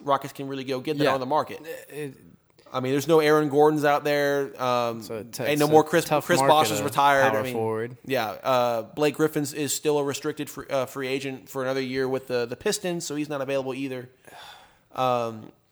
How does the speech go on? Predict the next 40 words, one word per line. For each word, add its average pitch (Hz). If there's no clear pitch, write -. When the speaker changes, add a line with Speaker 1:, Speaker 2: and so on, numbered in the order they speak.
Speaker 1:
so 147
as -
far 160
as 170
for 147
what 147
is 131
not 135
in 135
the 123
league 135
and 123
what 135
they 127
don't 123
have 131
as 127
far 120
as 113
good, 123
it 214
was 226
a 208
good 208
pickup 190
and 175
a 156
good 156
choice, 117
Speaker 2:
Mm-hmm. 147
Speaker 1:
but 147
it's 147
not 147
what 147
I 127
think 127
Kemba 147
was 131
looking 139
for. 180